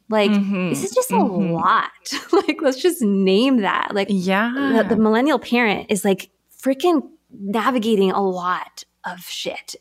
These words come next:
Speaker 1: And as we're driving down, what can sometimes happen then is, like, guilt is, like, you know, pointing, or shame is pointing to those billboards and is like, you know, "Scoot over, like, let me jump in the driver's seat." You know,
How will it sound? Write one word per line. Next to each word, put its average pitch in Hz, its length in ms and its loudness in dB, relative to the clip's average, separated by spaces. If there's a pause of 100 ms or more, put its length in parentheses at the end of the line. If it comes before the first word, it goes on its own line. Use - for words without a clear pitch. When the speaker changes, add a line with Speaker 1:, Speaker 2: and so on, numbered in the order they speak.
Speaker 1:
And 202 320 0 (540)
as 226 160 0
we're 226 100 2
driving 233 480 -2
down, 196 460 0 (380)
what 214 100 -8
can 196 100 0
sometimes 240 380 0
happen 196 680 -2
then 175 340 -2
is, 190 140 -4
like, 185 260 -2
guilt 202 340 0
is, 190 140 -2
like, 180 160 -2
you 185 60 0
know, 180 100 0
pointing, 208 480 0
or 180 80 -6
shame 196 300 0
is 185 80 -2
pointing 214 360 0
to 214 80 -6
those 190 160 0
billboards 185 600 0
and 185 80 2
is 180 100 -4
like, 180 220 0
you 208 100 0
know, 170 200 -6 (400)
"Scoot 277 320 0
over, 214 340 2
like, 180 240 0
let 220 100 0
me 233 100 0
jump 214 200 -2
in 220 80 -2
the 214 80 0
driver's 196 480 -2
seat." 190 520 0
You 190 60 -2
know, 185 200 0